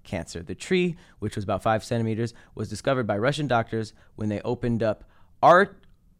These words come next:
Artyom Sidorkin, who was twenty-eight, to remove what they thought was a tumor.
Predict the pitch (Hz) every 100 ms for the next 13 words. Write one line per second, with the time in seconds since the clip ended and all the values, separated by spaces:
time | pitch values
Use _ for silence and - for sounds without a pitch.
0 | - 143 190 - 233 226 233 269 - -
1 | _ - _ _ - - 131 170 165 -
2 | 104 90 - _ _ - - 107 - 151
3 | 127 - 113 117 110 104 113 - 117 110
4 | - - - 90 101 - - - 185 -